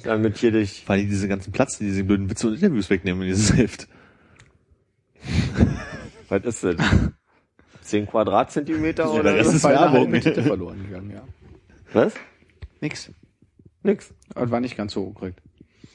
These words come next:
Speaker 3: Armin, halt mal durch jetzt hier. Du musst noch, äh, acht Minuten
Speaker 2: Ach so, wir machen Halbzeit, alles
Speaker 3: Ja,
Speaker 2: klar.
Speaker 3: dann kannst du in der Halbzeit natürlich
Speaker 2: Ich hoffe,
Speaker 3: dann
Speaker 2: du hast eine Trillerpfeife zu, Harte, damit wir abpfeifen können oder hier einen Trillerpfeifenton in diesem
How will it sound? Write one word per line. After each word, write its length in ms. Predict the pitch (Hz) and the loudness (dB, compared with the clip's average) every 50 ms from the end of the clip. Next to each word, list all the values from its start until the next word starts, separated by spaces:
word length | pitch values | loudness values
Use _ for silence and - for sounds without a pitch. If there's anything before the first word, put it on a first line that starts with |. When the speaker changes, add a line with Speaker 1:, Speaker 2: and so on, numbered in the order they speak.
| _ _ _ _ - - _ - | _ _ _ _ -20 -20 _ -10
Speaker 3:
Armin, 320 | 104 117 127 135 135 123 | -6 -2 -2 0 2 2
halt 120 | 147 165 | 0 2
mal 120 | 175 190 170 | 2 2 4
durch 260 | 156 165 165 151 - | 4 4 4 2 0
jetzt 120 | 117 104 | -2 -2
hier. 100 | - 113 | 0 0
Du 80 | 107 113 | 0 0
musst 200 | 123 143 147 - | -2 -2 -4 -4
noch, 280 | - 165 160 - - - | -4 -4 -4 -4 -4 -2
äh, 220 | 151 156 156 151 143 - | 0 2 2 2 0 -2
acht 200 | - 165 - - | -4 -6 -6 -6
Minuten 300 | 202 185 170 175 190 - | -6 -4 -4 -4 0 0
Speaker 2:
Ach 60 | 165 160 | 0 2
so, 160 | 160 165 185 | 4 4 4
wir 60 | 160 | 4
machen 240 | 139 131 139 165 139 | 6 4 2 2 2
Halbzeit, 340 | 131 143 113 127 151 127 117 | 2 2 4 4 4 4 4
alles 220 | 120 127 123 113 | 4 2 2 2
Speaker 3:
Ja, 100 | 117 120 | 2 0
Speaker 2:
klar. 140 | 123 104 98 | 0 0 0
Speaker 3:
dann 100 | 101 107 | -2 -4
kannst 160 | - 123 117 | -6 -8 -6
du 60 | - 127 | -4 -4
in 40 | |
der 100 | 123 120 | -4 -4
Halbzeit 420 | 123 131 - - 147 139 131 - - | -4 -6 -4 -2 -2 -2 -2 -4 -8
natürlich 320 | 131 120 - - 120 123 120 | -10 -8 -2 0 0 2 2
Speaker 2:
Ich 40 | 110 | 2
hoffe, 80 | 117 117 | 2 2
Speaker 3:
dann 40 | 120 | 2
Speaker 2:
du 60 | 143 143 | 0 0
hast 100 | 139 - | 0 -2
eine 80 | 139 | -2
Trillerpfeife 460 | 120 160 151 143 120 123 113 107 - | 0 2 2 4 4 2 2 2 0
zu, 120 | 117 - 110 | -4 -2 -2
Harte, 120 | 117 113 123 | -2 0 -2
damit 120 | 113 110 | -2 -2
wir 80 | 120 117 | -2 -2
abpfeifen 320 | - - 123 104 95 95 | 0 0 -2 -2 -2 -4
können 140 | 104 117 101 | -6 -2 0
oder 100 | 101 107 | 0 0
hier 120 | 110 120 123 | 2 0 0
einen 120 | 110 - | -2 0
Trillerpfeifenton 800 | - 131 117 113 139 139 123 120 110 - 113 - 117 110 110 - | 0 2 2 2 4 4 4 2 2 0 -4 -4 -2 -2 -2 -4
in 160 | 90 107 110 | -8 -4 -2
diesem 440 | 107 104 101 98 104 101 98 95 | -2 -2 -2 -4 -6 -8 -10 -12